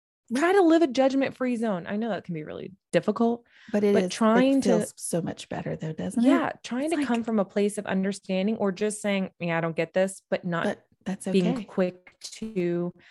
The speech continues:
Speaker 1: attack someone or judge someone
Speaker 2: Right.
Speaker 1: can, uh, leave you open to things in the future as well.
Speaker 2: Yeah, always remember you never know what the other person,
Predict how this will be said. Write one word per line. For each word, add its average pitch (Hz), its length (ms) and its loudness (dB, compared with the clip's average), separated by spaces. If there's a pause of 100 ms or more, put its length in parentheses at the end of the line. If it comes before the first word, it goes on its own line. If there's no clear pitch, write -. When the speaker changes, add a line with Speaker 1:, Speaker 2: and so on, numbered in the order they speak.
(320)
Speaker 1:
attack - 260 -12
someone 208 320 -2
or 214 60 0
judge 214 240 0
someone 226 440 -2 (500)
Speaker 2:
Right. 170 80 -4
Speaker 1:
can, 190 440 -2
uh, 190 460 -6 (100)
leave 226 260 0
you 262 300 0
open 180 640 0 (260)
to 233 60 -2
things 214 340 -4
in 190 60 -2
the 180 80 -2
future 247 340 -6
as 196 120 -8
well. - 340 -4 (440)
Speaker 2:
Yeah, 339 280 -4
always 285 240 0
remember 294 200 8
you 233 160 0
never 220 360 0
know 196 240 0
what 180 160 -6
the 214 120 -6
other 180 220 -4
person, 165 680 -8